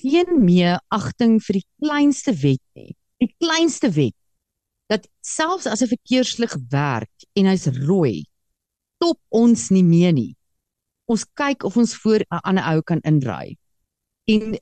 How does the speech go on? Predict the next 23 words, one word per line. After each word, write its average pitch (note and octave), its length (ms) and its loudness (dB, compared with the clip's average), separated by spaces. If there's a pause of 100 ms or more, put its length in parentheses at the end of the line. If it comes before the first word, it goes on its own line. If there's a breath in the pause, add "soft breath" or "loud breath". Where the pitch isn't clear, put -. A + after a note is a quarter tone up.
(160)
ja, A3+ 400 0
dit G3+ 160 -2
is, A3+ 180 -6 (180)
dit F3 280 -4
is D#4 180 -4 (540)
eintlik C4 340 -2
my F#3 120 0
grootste, - 680 -6
ten C4 140 2
spyte F#4+ 360 -6
van C4+ 200 -6
al G#3 100 -4
die A3 80 -4
ander G3 240 -2
kak D3+ 200 -6
wat D3+ 100 -6
in D#3+ 80 0
die C#3 100 0
land B2 180 -4
aangaan, C3 300 -6
die - 140 -10
ekonomiese D#3 540 -4
verval, C3+ 600 -6